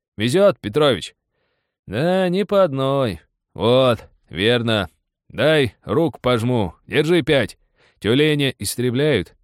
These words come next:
теперь за белуху взялись. Эй, чё это тарахтит? Не как наши ещё едут".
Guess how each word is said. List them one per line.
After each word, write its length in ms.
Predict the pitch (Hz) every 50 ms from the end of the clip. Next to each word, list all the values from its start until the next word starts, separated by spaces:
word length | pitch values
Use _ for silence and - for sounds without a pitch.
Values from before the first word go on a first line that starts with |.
| _
теперь 300 | - 78 87 - 127 107
за 100 | 110 127
белуху 420 | 120 110 113 107 104 101 92 - 90
взялись. 480 | 82 78 90 87 85 78 71 - - _ _ _ _ _ _ _ _ -
Эй, 300 | 143 175 165 123 107 _ _ _ _ _ _ _ _ _ _ -
чё 160 | - 160 175
это 100 | - - _
тарахтит? 580 | - 117 131 151 131 - 165 143 98 - - _
Не 160 | - 76 101 117
как 200 | 147 165 156 -
наши 280 | 185 185 156 - 139
ещё 200 | 123 113 - 113
едут". 400 | 107 104 98 87 71 65 - _